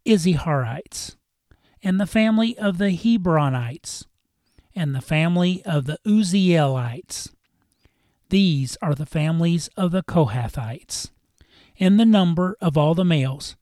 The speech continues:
from a month old and upward were eight thousand and six hundred, keeping the charge of the sanctuary. The families of the sons of Kohath shall pitch on the side of the tabernacle southward. And the chief of the house of the father of the families of the Kohathites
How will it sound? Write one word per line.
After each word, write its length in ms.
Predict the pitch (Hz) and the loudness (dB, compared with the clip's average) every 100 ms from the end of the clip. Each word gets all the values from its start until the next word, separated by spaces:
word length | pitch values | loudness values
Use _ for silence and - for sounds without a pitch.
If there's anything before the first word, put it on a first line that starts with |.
| _ | _
from 200 | 196 175 | 2 4
a 80 | 165 | 4
month 360 | 156 180 202 | 4 2 2
old 280 | 208 202 208 | 0 0 0
and 120 | 208 | 0
upward 440 | 180 139 - 131 127 - - _ | 0 -2 -4 -8 -8 -16 -20 _
were 160 | 190 185 | -2 2
eight 220 | 190 220 | 2 2
thousand 460 | 202 190 202 190 208 | 2 2 4 2 2
and 180 | 196 185 | 0 0
six 300 | 214 - - | -4 -6 -2
hundred, 480 | 165 143 131 123 | 0 0 -4 -8
keeping 420 | - 214 208 226 214 | -4 -2 0 0 0
the 100 | 214 | -2
charge 440 | - 202 202 180 | 0 2 2 0
of 100 | 208 | -2
the 80 | 196 | -2
sanctuary. 840 | - 160 143 - 143 127 123 135 - - - 143 | 0 0 -2 -4 -6 -6 -8 -12 -18 -20 -14 -8
The 100 | 175 | 0
families 560 | 185 185 196 208 180 | 2 4 4 4 2
of 80 | 214 | 0
the 140 | 208 | 0
sons 420 | 180 - 208 208 190 | 0 2 2 2 0
of 140 | 208 | 2
Kohath 560 | - 180 131 131 123 - - - | 8 8 8 4 -2 -8 -18 -10
shall 260 | - 175 | 0 0
pitch 420 | - - 220 - - | 2 2 2 0 -4
on 180 | 165 147 | -2 0
the 100 | 135 | -2
side 420 | - 180 175 185 | 0 2 2 -2
of 80 | 160 | -6
the 80 | |
tabernacle 720 | 165 175 175 175 165 156 - 170 | -4 0 0 2 2 0 -2 -6
southward. 680 | - 160 135 - 131 147 - _ _ - - - | -2 -2 -2 -6 -8 -10 -18 _ _ -20 -20 -4
And 160 | 175 156 | -2 0
the 80 | 151 | 0
chief 320 | - 233 226 - | 4 4 4 -2
of 120 | 170 | -2
the 160 | 143 117 | -2 2
house 380 | 190 196 196 - | 2 2 0 -4
of 140 | 170 139 | -4 -2
the 80 | |
father 460 | 139 185 175 180 185 | 0 2 2 2 0
of 180 | - 151 | -2 -4
the 120 | 170 | -4
families 560 | - 175 180 185 196 165 | -2 0 2 2 2 0
of 100 | 190 | -2
the 100 | 196 | -2
Kohathites 920 | - 170 143 135 135 117 143 - - | 2 4 4 0 -4 -6 -8 -10 -12